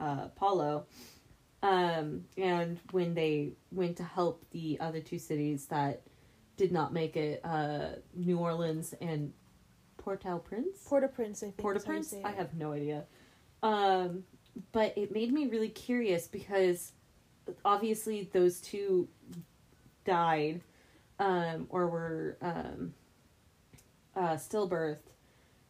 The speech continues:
Speaker 1: due to a natural disaster.
Speaker 2: Mm-hmm.
Speaker 1: Um, and that's how that happened. So, and it's also confirmed that the only two cities that are,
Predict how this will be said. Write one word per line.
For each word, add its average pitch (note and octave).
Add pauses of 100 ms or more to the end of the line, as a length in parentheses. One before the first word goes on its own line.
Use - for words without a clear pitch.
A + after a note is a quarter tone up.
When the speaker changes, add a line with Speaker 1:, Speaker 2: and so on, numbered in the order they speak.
(300)
Speaker 1:
due G#3
to F3
a E3
natural D#3
disaster. -
Speaker 2:
Mm-hmm. A#3+
Speaker 1:
Um, E3+
and E3+
that's D#3
how E3
that D3
happened. E3 (300)
So, F3+ (320)
and G#3+
it's G3
also G#3+
confirmed F#3
that E3+
the E3+
only F#3+
two F3+
cities F#3+ (280)
that F3
are, D#3